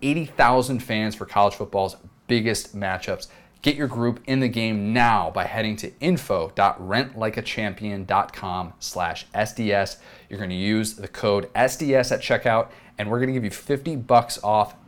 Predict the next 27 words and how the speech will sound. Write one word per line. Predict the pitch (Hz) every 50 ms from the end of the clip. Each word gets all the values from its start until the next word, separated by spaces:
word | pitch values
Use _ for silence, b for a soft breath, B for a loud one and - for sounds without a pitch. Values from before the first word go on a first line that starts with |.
| - - - -
all | - 113 120 117 117 120 120 123 - -
new | 113 113 113 113 113 107 95
bookings | 90 110 104 101 - 107 104 98 -
for | - 95
your | 95 98 98 95
group's | - - 107 101 95 - - - -
next | 95 92 98 107 120 123 - - - - - - -
game | - 101 104 104 104 104 98 87 - -
day | 98 95 98 98 95
getaway. | 92 - 101 98 95 95 98 95 95 B B B B B - - -
Please, | - - 123 123 120 113 -
please | - - 113 107 101
do | - 107 104
it. | 101 -
That's | 92 92 - - - - -
info | - 135 147 160 156 - - 165 156 151 156 147 - - -
dot | - 101 92 87 - - 85
rent | 92 101 117 139 131 127
like | 127 113
a | 120
champion | - - - 120 120 110 107 120 120 117 113 113 B B B B 85
dot | - 101 107 107 -
com | - - 104 95 95 92 90
slash | - 92 90 90 - -
S | 101 107 107 -
D | - 107 98 95
S. | 95 92 - B